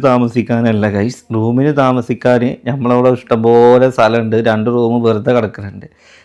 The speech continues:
അല്ലേ? ഇവിടെ അൽഹംദുലില്ലാ നമ്മളെ സംബന്ധിച്ചൊക്കെ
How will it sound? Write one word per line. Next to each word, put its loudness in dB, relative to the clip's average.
അല്ലേ? 2
ഇവിടെ 0
അൽഹംദുലില്ലാ 0
നമ്മളെ 0
സംബന്ധിച്ചൊക്കെ -4